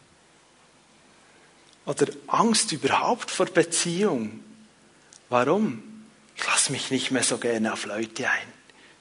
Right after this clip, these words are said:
Ich lass sie nicht zu nah an mich herankommen.“ Wieso? Du wurdest so oft verletzt.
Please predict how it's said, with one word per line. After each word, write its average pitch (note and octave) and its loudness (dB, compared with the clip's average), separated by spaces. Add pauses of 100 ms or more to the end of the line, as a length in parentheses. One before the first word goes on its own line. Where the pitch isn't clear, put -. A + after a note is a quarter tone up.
(160)
Ich - -10
lass - 6
sie D3 0
nicht D#3+ 4
zu D#3 4
nah C3 4
an A2+ 0
mich B2+ 0 (540)
herankommen.“ C3 4
Wieso? D#3 4 (840)
Du C3+ -8
wurdest - 2
so C#3 6
oft B2+ -2
verletzt. - -4